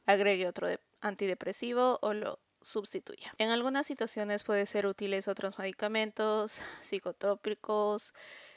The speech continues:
estos medicamentos que se dirigen al sistema nervioso. Es importante que informe a su médico si un medicamento no funciona o si presenta efectos secundarios.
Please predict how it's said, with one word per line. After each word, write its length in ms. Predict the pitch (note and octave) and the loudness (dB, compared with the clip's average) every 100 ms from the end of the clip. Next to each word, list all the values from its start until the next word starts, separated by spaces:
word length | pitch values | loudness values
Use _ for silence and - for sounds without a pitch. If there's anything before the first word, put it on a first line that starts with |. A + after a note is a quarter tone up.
| _ | _
estos 340 | G#3 - A3 | 0 4 4
medicamentos 760 | A3 G#3 G3+ F#3+ F#3 G3+ G3 F#3+ | 4 2 2 0 0 2 2 0
que 120 | F#3+ | -4
se 240 | - - - | -4 -6 -4
dirigen 920 | F#3 F3+ - B2+ G3+ G#3 - A3 G#3+ | -6 -8 -10 -10 -10 -10 -4 -2 -2
al 120 | G3 | -4
sistema 460 | G3+ F#3 F3+ F3+ F3 | -8 -10 -8 -8 -8
nervioso. 580 | D#3+ - - - - - - | -8 -8 -10 -10 -10 -10 -2
Es 140 | A3+ | -2
importante 600 | B3 A#3+ G#3+ G3 G3 G3+ | 0 -2 0 0 0 -2
que 380 | - F#3+ F#3+ F#3+ - - - - | -2 0 0 0 -8 -18 -18 -10
informe 460 | G#3 - G3+ G3 | -10 2 2 4
a 40 | G3 | -2
su 100 | - | -2
médico 440 | F#3+ F#3+ G3 G3+ | -4 -4 -2 -2
si 160 | G3+ G3+ | -2 -4
un 80 | F#3+ | -4
medicamento 720 | F#3+ F#3 G3+ F#3 F#3+ - G3+ | -4 -4 -6 -8 -8 -2 -2
no 180 | G3 F#3+ | -2 -6
funciona 580 | - F#3 G#3 G3+ G#3+ - | -8 -8 -6 -2 -2 0
o 120 | G3 | -4
si 160 | - G#3 | -4 -6
presenta 460 | F#3 F3 F#3 F#3+ F#3+ | -6 -6 -8 -6 -6
efectos 360 | - - F#3 | -6 -10 -10
secundarios. 760 | G3 - A3 A#3 A3+ - - | -10 -8 -2 -2 -2 -8 -16